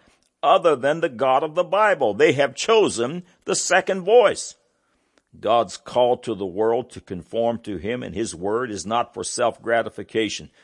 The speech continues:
but to bring a people to paradise and eternal life,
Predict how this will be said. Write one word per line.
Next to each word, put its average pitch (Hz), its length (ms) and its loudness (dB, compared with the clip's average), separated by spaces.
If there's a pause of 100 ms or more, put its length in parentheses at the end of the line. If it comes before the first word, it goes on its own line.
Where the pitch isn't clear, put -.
(120)
but 113 180 -4
to 113 80 -4
bring 131 320 -2
a 131 60 -2
people 151 400 -4
to - 140 -10
paradise 110 720 2
and 110 160 -4
eternal 127 420 -4
life, 127 280 2